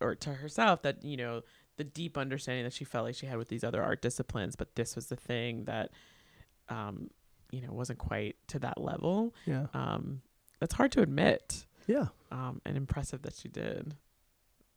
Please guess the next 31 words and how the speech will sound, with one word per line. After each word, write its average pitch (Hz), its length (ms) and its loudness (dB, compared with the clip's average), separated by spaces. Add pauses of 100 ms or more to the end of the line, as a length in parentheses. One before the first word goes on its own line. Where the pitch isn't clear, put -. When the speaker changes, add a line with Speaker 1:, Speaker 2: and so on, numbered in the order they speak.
(300)
Speaker 2:
Yeah. 151 160 -2 (1500)
Speaker 1:
I 196 160 2
also 269 360 4
find, 139 720 0 (140)
you 135 160 -2
know, 127 100 -2
people - 380 6
who, 131 480 2
who 156 160 0
do 139 320 0
write, 170 380 2
who 151 80 0 (640)
take 180 260 -4
the 170 80 -2
time 139 500 -2
to, 139 300 -4 (140)
to, 131 240 -8 (180)
you 139 120 -4
know, 123 100 -2
really 143 420 -4
sort 135 220 -2
of 123 100 -2
find, 127 460 -4 (420)
um, 123 200 -4
poetic 131 500 0
ways 131 280 0
to - 120 -2
express - 500 -4
themselves. 156 580 2
I, - 180 2 (100)
I, 147 120 -2